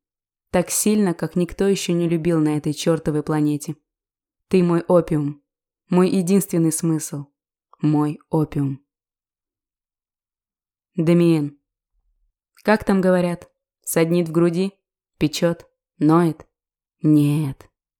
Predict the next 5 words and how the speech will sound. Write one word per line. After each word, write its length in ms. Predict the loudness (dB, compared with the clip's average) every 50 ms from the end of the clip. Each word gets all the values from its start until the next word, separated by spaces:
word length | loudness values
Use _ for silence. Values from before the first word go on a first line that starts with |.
| _ _
всё 300 | -10 -6 -2 0 2 2
не 120 | 2 2
то. 320 | 0 -2 -4 -6 -6 -8 _ _ _ _ _ _ _ _ _ _ _ _ _ _ _ _
Никогда 500 | 0 0 2 2 2 2 2 2 2 0
прежде 380 | 2 2 2 2 2 2 0